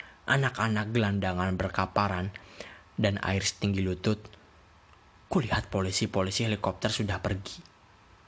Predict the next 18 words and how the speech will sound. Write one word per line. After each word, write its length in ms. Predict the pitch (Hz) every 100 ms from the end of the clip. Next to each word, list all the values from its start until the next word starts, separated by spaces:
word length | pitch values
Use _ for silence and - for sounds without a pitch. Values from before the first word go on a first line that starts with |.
| - - - - - - - - - - - - -
Gelandangan 560 | 110 98 101 101 107 110
yang 160 | 107
menolongku 480 | 107 104 101 101 101
sedang 320 | 135 117 98
tiduran 480 | 98 104 104 107 117
di 80 | 98
bawah 240 | 92 90
tiang 400 | - 104 101 98
listrik 320 | 98 - 123 -
sambil 400 | 95 101 104 98
meniup 400 | 98 101 101 -
saksofon. 640 | 87 - 104 98 - 73 - - - - - - - - - - - - - - - - - - -
Aku 240 | - - 107
berjalan 400 | 101 98 98 98
mencari 320 | 95 95 95
mobilku. 560 | 92 92 90 87 - - - - - - - - - - - - - - - - - - - - 101
Masih 240 | 101 -
terparkir 800 | - 98 - 95 98 - 120